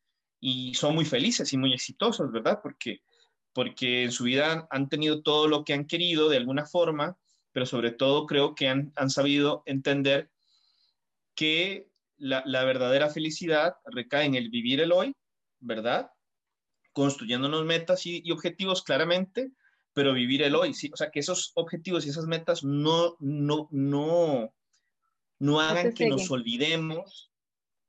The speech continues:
Speaker 1: ¿verdad? De lo realmente esencial y, que lo, y lo realmente importante, que es el presente, ¿verdad? O sea, hay gente que vive tanto en el mañana que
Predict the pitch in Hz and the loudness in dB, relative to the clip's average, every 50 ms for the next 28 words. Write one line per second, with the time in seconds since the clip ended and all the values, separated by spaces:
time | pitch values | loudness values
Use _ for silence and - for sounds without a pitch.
0 | _ - _ _ _ - 131 117 123 120 127 135 147 147 147 156 147 143 139 135 | _ -20 _ _ _ -12 -8 -4 -2 0 2 2 2 2 2 2 4 4 4 4
1 | 135 135 131 131 131 139 147 151 156 156 156 - 165 156 156 151 - 123 113 113 | 4 4 4 2 2 2 0 -2 -4 -2 0 2 2 2 2 0 -2 -6 -6 -6
2 | - - 165 175 202 185 - _ - 120 117 110 117 - 139 123 117 120 120 123 | -4 -2 -2 -2 -2 -4 -10 _ -4 -2 -2 -2 -2 -2 0 2 2 2 4 4
3 | 120 120 127 135 139 147 143 - 151 147 147 - 117 - - 175 196 220 208 202 | 2 2 2 2 0 0 -2 -6 -8 -6 -4 -4 -4 -2 -2 -2 0 0 -2 -2
4 | 143 131 - - 110 113 120 - - - - - 135 127 113 - 110 107 107 - | -6 -8 -6 -4 -4 -4 -4 -6 -8 -8 -4 -4 -2 -2 -2 -2 -2 -2 -2 0
5 | - 220 247 233 240 - - - _ _ _ _ _ _ _ _ _ _ _ _ | 0 0 0 -2 -4 -10 -16 -16 _ _ _ _ _ _ _ _ _ _ _ _
6 | _ _ _ _ - 107 110 101 101 117 139 190 208 - - - - 131 131 135 | _ _ _ _ -12 -10 -8 -6 -4 -4 -4 -4 -6 -8 -8 -4 -2 -2 0 0
7 | 156 151 156 165 - 170 170 175 175 170 - 185 180 180 180 - 151 143 143 139 | -2 -2 -2 -2 -2 0 0 0 0 0 0 0 0 0 0 -2 -2 0 0 -2
8 | 127 120 123 123 127 143 147 147 147 160 208 _ _ _ _ _ _ _ _ _ | -2 -4 -4 -4 -2 -2 -2 -2 -2 -6 -12 _ _ _ _ _ _ _ _ _
9 | _ _ _ _ _ _ _ _ _ _ _ _ _ _ _ - 139 139 139 135 | _ _ _ _ _ _ _ _ _ _ _ _ _ _ _ -2 0 2 2 2
10 | 135 135 135 135 135 135 135 131 127 123 | 2 2 2 2 2 0 0 0 -2 -4